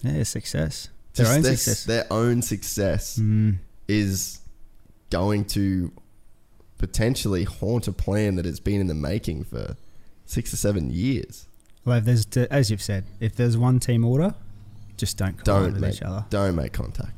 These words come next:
Speaker 1: Yeah.
Speaker 2: Don't hit each other.
Speaker 1: Mm.
Speaker 2: We cannot afford to have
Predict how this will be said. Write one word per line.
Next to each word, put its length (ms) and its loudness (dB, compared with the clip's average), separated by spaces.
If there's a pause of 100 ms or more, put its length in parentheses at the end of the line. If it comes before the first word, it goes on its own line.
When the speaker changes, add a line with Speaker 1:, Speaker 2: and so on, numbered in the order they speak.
(120)
Speaker 1:
Yeah. 80 4
Speaker 2:
Don't 260 2
hit 180 2
each 220 0
other. 360 4 (200)
Speaker 1:
Mm. 180 2
Speaker 2:
We 100 2
cannot 440 4
afford 540 2 (420)
to 140 2
have 400 2